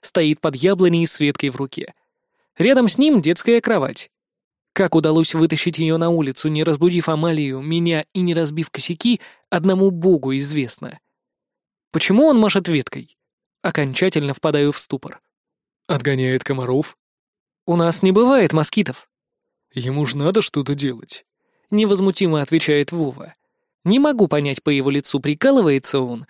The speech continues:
или говорит на полном серьезе. «Садись». Отодвигаю стул.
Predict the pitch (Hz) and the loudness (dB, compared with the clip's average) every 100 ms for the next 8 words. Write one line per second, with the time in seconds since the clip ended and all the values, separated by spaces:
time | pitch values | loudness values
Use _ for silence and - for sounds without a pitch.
0 | - - 269 220 220 220 247 220 208 233 | -8 0 2 4 4 4 2 0 2 2
1 | 214 208 208 220 196 127 - 185 - _ | 2 0 -2 -2 -2 -4 -8 -14 -20 _
2 | _ _ _ _ - - 151 156 123 - | _ _ _ _ -12 -2 0 0 -4 -10
3 | _ _ _ _ _ _ - 170 202 196 | _ _ _ _ _ _ -6 0 0 2
4 | 220 269 240 - - 131 127 | 2 2 2 -4 -6 -8 -10